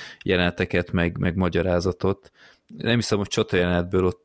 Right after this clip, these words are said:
sokkal többet kapnák, mert azokat nyilván, ha már drága pénzért leforgatták, azokat ide rakták bele, de én, nekem nagy elvársa-,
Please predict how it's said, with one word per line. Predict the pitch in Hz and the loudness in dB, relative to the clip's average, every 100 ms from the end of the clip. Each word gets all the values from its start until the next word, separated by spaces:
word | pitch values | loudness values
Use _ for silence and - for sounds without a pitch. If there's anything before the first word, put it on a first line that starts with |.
| _ | _
sokkal | - - 98 98 90 | -6 -2 -2 -2 0
többet | 95 90 90 - | -2 0 -2 -2
kapnák, | 92 - 95 92 | -4 -2 -2 0
mert | 92 90 | 2 0
azokat | 87 85 87 - | 0 -2 -2 0
nyilván, | 92 87 87 | 0 2 0
ha | 90 | 0
már | 90 87 87 65 - | 2 0 -2 -6 -6
drága | - 85 87 | -2 0 0
pénzért | - 85 85 87 | 0 -2 2 0
leforgatták, | 87 - - 80 85 - 87 | 0 0 -2 0 -2 -2 -2
azokat | 85 80 87 - | -2 -2 -4 -4
ide | 80 - - - - | -2 0 -2 -2 -4
rakták | - - 90 90 | -4 -4 -2 -2
bele, | 95 90 101 120 - - - - - _ | 0 0 0 -2 -6 -20 -20 -20 -20 _
de | - - 95 90 90 87 90 - 64 - - - - | -10 0 2 4 4 2 -2 -10 -12 -12 -18 -16 -6
én, | - 101 | 0 2
nekem | 110 101 - 107 | 2 0 2 2
nagy | 95 90 | 2 4
elvársa-, | 85 87 82 - - - | 4 2 0 -2 -2 -2